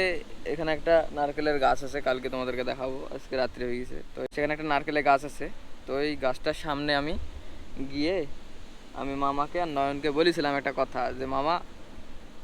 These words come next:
আজ থেকে দু বছর পর হোক কিংবা এক বছর পর হোক আমি এখানে ক্যাম্পিং করতে আসবো, তো তুমি থাকবো আমার সাথে, নয়ন তুই আসলে আসিস", এরকম একটা আমি কথা বলেছিলাম। তো তখন মামা একটু হেসেছিল, মুচকে হেসেছিল, আর যে আমার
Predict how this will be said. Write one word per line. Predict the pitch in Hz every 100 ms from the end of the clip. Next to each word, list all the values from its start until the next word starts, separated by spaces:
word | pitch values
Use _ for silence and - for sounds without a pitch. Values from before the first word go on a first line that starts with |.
| 127
আজ | 135 -
থেকে | 156 151
দু | 156
বছর | 160 165 151
পর | 156 151
হোক | 156 151
কিংবা | 147 143 139
এক | 135
বছর | 151 143 -
পর | 135 147
হোক | 156 147 - - -
আমি | 139 143
এখানে | 139 139
ক্যাম্পিং | 147 143 139 131
করতে | - 127
আসবো, | 131 131 165 - - -
তো | 135 143
তুমি | 147 151 156 160 165 156 - - 147
থাকবো | 135 139 143
আমার | 139
সাথে, | 147 202 165
নয়ন | 165 165
তুই | 160
আসলে | 147 151 143
আসিস", | 120 123 -
এরকম | 143 147 151
একটা | 151
আমি | 156 131
কথা | 156 135
বলেছিলাম। | 120 131 120 - - - - - - - - - -
তো | 147 156 160 156 160
তখন | 156 185 185 180 180 - - - 135 139
মামা | 156 170 170
একটু | - 175 170
হেসেছিল, | 165 170 143 147
মুচকে | 156 - 165
হেসেছিল, | 165 160 170 185 214 160
আর | 151 139
যে | 151
আমার | 151